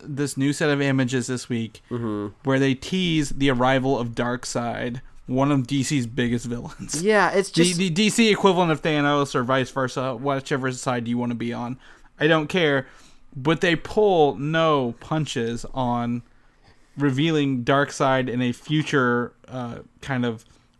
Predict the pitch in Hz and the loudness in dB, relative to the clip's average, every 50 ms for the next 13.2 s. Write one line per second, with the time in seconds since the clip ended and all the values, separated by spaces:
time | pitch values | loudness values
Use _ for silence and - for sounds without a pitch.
0 | _ - - _ - 139 131 123 123 120 - - - 131 127 123 151 139 123 131 | _ -20 -14 _ 0 0 0 0 0 -4 -8 -6 -4 -4 -2 0 0 0 2 0
1 | 123 113 - 120 - 139 92 - - 175 196 190 170 143 127 - - - 202 196 | 0 -2 -4 -6 -4 -6 -6 -4 -2 -2 0 0 0 0 -2 -2 -2 -2 0 2
2 | 190 196 202 196 190 185 202 226 226 - - - 170 175 180 180 175 170 170 165 | 2 4 4 4 4 2 2 0 -2 -4 -10 -8 -4 0 0 2 2 2 2 2
3 | 202 208 - 220 202 - - 180 165 147 147 - - 120 117 104 113 113 107 92 | 2 0 0 -2 -2 -2 -2 -2 0 0 -2 -4 -4 -8 -8 -6 -6 -6 -6 -8
4 | 101 98 98 92 92 101 - - - 165 160 156 143 143 156 160 202 208 - - | -8 -8 -8 -8 -8 -8 -8 -6 -2 0 2 2 2 2 2 2 2 2 2 0
5 | 185 170 175 147 - - 160 147 131 120 117 117 117 113 110 113 101 104 101 101 | -2 -2 -2 -6 -4 -2 0 0 2 2 2 2 2 2 0 -2 -4 -4 -4 -4
6 | 104 - - - - 95 90 85 87 90 92 92 95 98 - - - - 120 113 | -4 -4 -6 -6 -6 -8 -8 -8 -8 -6 -6 -6 -6 -6 -8 -10 -12 -10 -8 -6
7 | 107 117 113 110 117 107 113 113 - 113 107 104 - 117 110 107 - 104 113 110 | -4 -4 -4 -4 -4 -4 -4 -4 -4 -4 -4 -4 -4 -4 -4 -4 -4 -4 -4 -4
8 | 107 110 - - - - _ _ _ _ _ _ _ _ _ _ _ _ _ _ | -4 -4 -6 -12 -20 -20 _ _ _ _ _ _ _ _ _ _ _ _ _ _
9 | - 160 156 151 156 151 131 95 - - - - - - - - 156 156 143 147 | -12 -6 0 2 4 4 4 2 -4 -10 -12 -12 -14 -12 -6 -2 -2 -2 -2 0
10 | 151 160 156 147 175 180 165 185 156 170 151 - - 151 143 139 131 - - _ | 0 0 0 0 -2 -2 -2 -4 -4 -4 -6 -2 -2 -2 -2 -2 -4 -6 -12 _
11 | - - - 143 143 143 135 - 147 139 139 139 131 123 120 - 139 123 123 123 | -18 -10 -4 -2 -2 -2 -2 -2 -2 0 2 2 2 0 0 -2 -4 -4 -2 -2
12 | 117 113 - - 131 117 117 113 117 113 - - 139 135 127 - 151 143 139 - | -4 -4 -6 -6 -6 -6 -6 -6 -8 -10 -10 -8 -6 -6 -4 -2 -4 -4 -2 -2
13 | 160 156 151 | -4 -4 -4